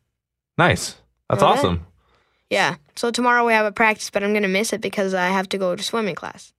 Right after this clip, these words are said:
Speaker 2: Well, that's not really important, though.
Speaker 1: Well, you're gonna go to swimming, though.
Speaker 2: I have patrols. I have hockey. Yeah, of course, hockey.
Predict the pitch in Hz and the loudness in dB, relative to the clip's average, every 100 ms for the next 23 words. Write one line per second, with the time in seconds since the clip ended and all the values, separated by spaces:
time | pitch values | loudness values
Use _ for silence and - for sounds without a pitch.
0 | _ - 196 190 190 165 98 185 - - | _ -4 -2 0 -2 -2 -4 -8 -12 -12
1 | - - - _ _ _ _ _ - 87 | -12 -16 -16 _ _ _ _ _ -2 0
2 | 80 85 87 85 76 101 117 80 76 113 | 2 0 0 0 0 -2 0 -2 -2 -4
3 | - _ - - 220 226 226 214 196 214 | -8 _ -6 0 2 2 4 2 0 -6
4 | - - 302 311 302 311 285 220 208 208 | -4 0 2 2 2 0 0 2 2 2
5 | 208 214 202 190 185 247 262 254 - 240 | 2 2 2 2 0 2 2 0 -6 -4
6 | 240 226 180 - - - 190 180 170 - | -4 -4 -6 -8 -10 -12 -10 -10 -10 -8
7 | 165 190 | -8 -8